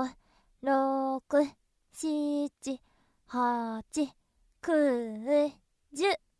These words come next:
うん。くっついたっと。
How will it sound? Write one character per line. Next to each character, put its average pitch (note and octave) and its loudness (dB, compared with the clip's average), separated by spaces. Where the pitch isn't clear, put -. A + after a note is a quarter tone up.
う A#3+ -10
ん。 A#3 -10
く - -8
っ - -14
つ - -14
い C4 -12
た - -20
っ - -18
と。 A4 2